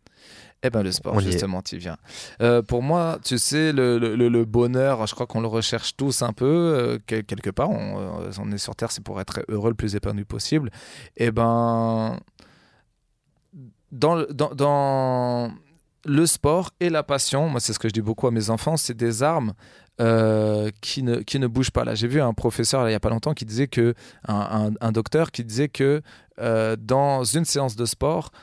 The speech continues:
Speaker 1: t'as l'équivalent de dopamine, de, de plaisir, euh, de, qu'il y a dans deux cachets, euh, d'antidépresseurs.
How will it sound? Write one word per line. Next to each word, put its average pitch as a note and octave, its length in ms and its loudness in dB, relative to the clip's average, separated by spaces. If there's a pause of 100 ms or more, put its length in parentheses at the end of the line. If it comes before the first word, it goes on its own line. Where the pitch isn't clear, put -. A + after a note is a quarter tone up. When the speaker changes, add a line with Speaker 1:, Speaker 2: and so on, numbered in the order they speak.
(100)
Speaker 1:
t'as A#2+ 100 0
l'équivalent B2+ 520 2
de A#2 800 2
dopamine, B2 960 0
de, A#2 160 0
de A#2 140 0
plaisir, C#3 800 -2
euh, A#2 320 -4 (280)
de, A#2+ 280 -2
qu'il - 160 -6
y - 40 4
a - 40 -2
dans A#2 160 0
deux C#3+ 160 2
cachets, D3 480 -2
euh, B2+ 180 0
d'antidépresseurs. A2+ 840 -2